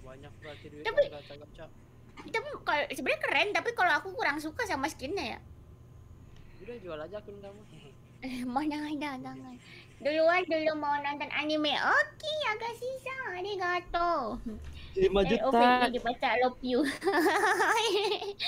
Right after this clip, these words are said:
Speaker 2: Yes,
Speaker 3: Coy,
Speaker 2: love you.
Speaker 3: lima juta, coy, katanya.
Speaker 1: Dapat R T X kamu, San. Jual akun dapat R T X kamu, San.
Speaker 2: Ya, aku nggak punya juga skinnya kali.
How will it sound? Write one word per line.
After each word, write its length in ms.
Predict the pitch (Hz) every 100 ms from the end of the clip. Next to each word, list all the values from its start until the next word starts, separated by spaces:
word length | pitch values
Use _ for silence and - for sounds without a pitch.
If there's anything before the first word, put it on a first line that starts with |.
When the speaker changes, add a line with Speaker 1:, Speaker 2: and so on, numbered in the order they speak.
| - -
Speaker 2:
Yes, 320 | 233 240 262
Speaker 3:
Coy, 140 | 269 175
Speaker 2:
love 80 | 190
you. 80 | 202
Speaker 3:
lima 160 | 185 -
juta, 380 | 339 302 226 190 180
coy, 320 | - 151 151 175
katanya. 420 | 185 - 151 160 165 - - - - - - - -
Speaker 1:
Dapat 180 | - 151
R 120 | 151
T 60 | -
X 100 | 185 -
kamu, 220 | 202 202
San. 240 | 220 214 175 - - - - - -
Jual 160 | 156
akun 240 | 175 175 214
dapat 200 | 208 160
R 120 | 156
T 60 | -
X 160 | 220 -
kamu, 180 | 220 220
San. 140 | - - - - - - - - - - - - - - - - - - - - -
Speaker 2:
Ya, 140 | 220
aku 120 | 202 349
nggak 240 | 330 247
punya 280 | - 311 392
juga 300 | 381 392 403
skinnya 480 | 392 - 392 403 262
kali. 360 | - 269 269 262